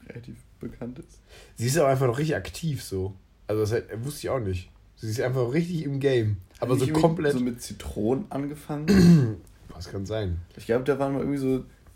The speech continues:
Speaker 1: so zwei rivalisierende Zitronenbauern.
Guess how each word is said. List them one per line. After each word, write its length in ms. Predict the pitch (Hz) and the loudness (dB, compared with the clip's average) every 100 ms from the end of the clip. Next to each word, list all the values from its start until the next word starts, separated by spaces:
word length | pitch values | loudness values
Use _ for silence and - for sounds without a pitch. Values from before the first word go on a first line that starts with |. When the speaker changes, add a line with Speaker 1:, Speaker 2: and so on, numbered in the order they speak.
| - - - - - - - - - - - | -18 -16 -16 -18 -20 -20 -20 -20 -20 -20 -12
Speaker 1:
so 180 | 117 120 | -10 -8
zwei 320 | - 123 127 | -2 0 0
rivalisierende 1160 | 120 131 127 123 120 127 131 131 120 113 98 - - | -4 -8 -4 -2 -2 -2 -2 -2 -2 -2 -4 -12 -18
Zitronenbauern. 880 | - - 143 120 110 110 113 135 | -12 -6 -4 -2 -2 -2 -4 -8